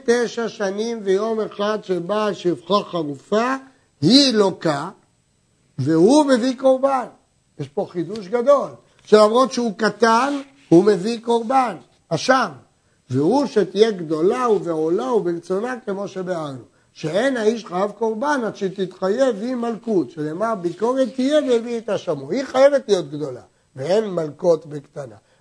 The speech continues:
אבל אם היא גדולה ובעולה וברצונה, ואז היא חייבת מלכות, הוא חייב קורבן, למרות שהוא בן תשע שנים ויום אחד.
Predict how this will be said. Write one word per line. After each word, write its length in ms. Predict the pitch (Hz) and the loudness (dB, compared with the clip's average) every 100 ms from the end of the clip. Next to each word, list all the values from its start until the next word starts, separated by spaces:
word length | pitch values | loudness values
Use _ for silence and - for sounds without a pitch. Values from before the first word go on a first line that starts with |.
| - | -2
אבל 200 | 156 220 | 2 4
אם 140 | 269 | 4
היא 100 | 247 | 2
גדולה 500 | 190 185 226 233 226 180 | -2 -4 0 2 2 0
ובעולה 540 | 175 202 196 202 233 202 | -2 0 2 2 0 -2
וברצונה, 680 | 185 190 180 - 196 220 202 | -6 -6 -8 -6 -2 0 0
ואז 220 | 185 202 | -2 -4
היא 80 | 190 | -6
חייבת 460 | - 180 190 180 170 | -2 -2 -2 -6 -10
מלכות, 540 | 151 139 156 214 294 - _ _ | -12 -12 -4 -4 -4 -8 _ _
הוא 220 | 226 302 | 6 6
חייב 340 | - 233 247 226 | 4 2 2 0
קורבן, 380 | 226 196 165 165 | -2 -2 -4 6
למרות 560 | 226 233 233 277 302 - | 6 10 12 12 10 4
שהוא 200 | 247 233 | 0 2
בן 160 | 247 240 | 0 0
תשע 300 | 262 190 233 | -2 -2 -8
שנים 380 | - 214 226 208 | -6 -4 -4 -2
ויום 320 | 180 175 165 | 0 2 0
אחד. 320 | 156 - 87 | -6 -14 -20